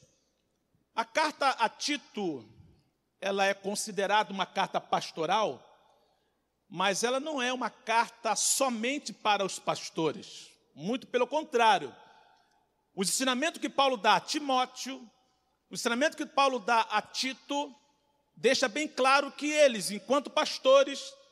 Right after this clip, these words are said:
deveriam passar tais ensinamentos para os membros das respectivas igrejas que eles tinham contato.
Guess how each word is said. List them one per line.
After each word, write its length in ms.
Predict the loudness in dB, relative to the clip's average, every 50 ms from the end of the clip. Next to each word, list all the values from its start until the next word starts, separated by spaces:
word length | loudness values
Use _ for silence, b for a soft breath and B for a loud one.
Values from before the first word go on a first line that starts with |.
| _ _ _
deveriam 440 | -2 0 0 2 4 2 2 0 -4
passar 680 | -2 0 0 2 2 2 2 2 4 4 4 4 2 0 -12 -20 -8 2
tais 380 | 4 6 6 6 6 4 0 -2
ensinamentos 1300 | -4 -4 -4 -4 -4 -4 -4 -6 -4 -2 0 0 0 0 -2 -4 -6 -8 -6 -6 -6 -8 -10 -12 -14 _ _ -4
para 160 | -2 -2 0
os 80 | -2 -2
membros 580 | -4 -4 -2 -2 -2 -4 -4 -4 -4 -4 -2
das 200 | -2 -2 -2 -2
respectivas 800 | 0 -2 -2 -2 -4 -4 -4 -4 -4 -6 -8 -8 -4 -4 -4 -4
igrejas 720 | -6 -6 -2 2 4 4 4 2 0 -4 -6 -6 -6 -12 b b b b b b b b b
que 60 | -4
eles 180 | -2 -2 -2 -2
tinham 460 | -4 -4 -4 -4 -4 -2 -4 -4 -4
contato. 640 | -4 -2 -2 -2 -2 -4 -2 2 2 4 4 2 -2